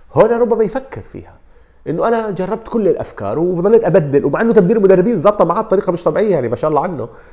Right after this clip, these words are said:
لكن ربما يوقف فيها ويقول: "إجا الوقت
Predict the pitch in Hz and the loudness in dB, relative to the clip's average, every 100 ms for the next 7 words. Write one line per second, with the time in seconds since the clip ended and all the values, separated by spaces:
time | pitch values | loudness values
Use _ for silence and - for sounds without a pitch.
0 | - - 123 254 - 127 208 247 233 233 | -20 -2 0 0 -4 -6 -2 2 2 0
1 | 175 190 202 123 104 131 180 87 - - | -4 -6 -6 -6 -6 -6 -8 -10 -14 -20
2 | - - - - - 214 127 151 - | -20 -20 -20 -8 -2 -2 -2 -8 -10